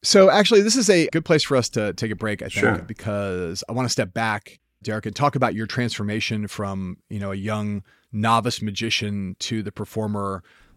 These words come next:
Speaker 1: that
Speaker 2: Mm-hmm.
Speaker 1: commands the stage the way you do in and of, in and of itself, including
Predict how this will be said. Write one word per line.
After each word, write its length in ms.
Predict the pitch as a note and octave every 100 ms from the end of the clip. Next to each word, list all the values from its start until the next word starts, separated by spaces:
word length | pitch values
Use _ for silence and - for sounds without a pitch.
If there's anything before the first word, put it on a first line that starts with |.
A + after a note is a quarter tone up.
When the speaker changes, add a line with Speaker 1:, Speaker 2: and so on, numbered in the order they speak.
| A2
Speaker 1:
that 180 | A2+
Speaker 2:
Mm-hmm. 140 | A#2 A2+
Speaker 1:
commands 400 | A2 A2+ A2+ A2
the 100 | A2
stage 320 | - B2+ A2+
the 80 | A2+
way 80 | A2+
you 120 | A2+
do 320 | A2 C#3 B2+
in 100 | A2
and 120 | G#2+
of, 140 | A2 G2+
in 100 | -
and 80 | A2+
of 80 | G#2+
itself, 440 | G2 A#2 A2 G2 - _ _ _
including 640 | A2+ A#2 - G3 D#3 A2+